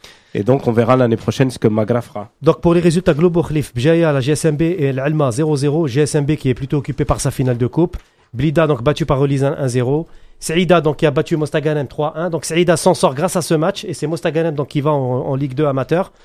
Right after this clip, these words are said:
Speaker 2: Biskra qui bat Lazmo trois deux, un match, euh, juste pour, pour la première place. Boussaada Annaba, un partout pour la forme.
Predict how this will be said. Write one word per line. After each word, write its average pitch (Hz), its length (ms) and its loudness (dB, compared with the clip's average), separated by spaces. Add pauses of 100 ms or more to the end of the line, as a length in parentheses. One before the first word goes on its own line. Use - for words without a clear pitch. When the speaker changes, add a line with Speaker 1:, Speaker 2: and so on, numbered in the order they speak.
(440)
Speaker 2:
Biskra 180 420 2
qui 156 140 -4
bat 160 140 2
Lazmo 165 320 0
trois 170 240 -2
deux, 156 220 0
un 135 60 0
match, 135 280 -2
euh, 117 220 -2
juste 123 220 -6
pour, 113 300 -4
pour 117 160 -6
la 117 80 -4
première 123 260 -4
place. 185 280 0 (520)
Boussaada 180 460 4
Annaba, 170 400 0
un 170 80 -2
partout 165 320 0
pour 139 140 -4
la 131 100 0
forme. 185 280 0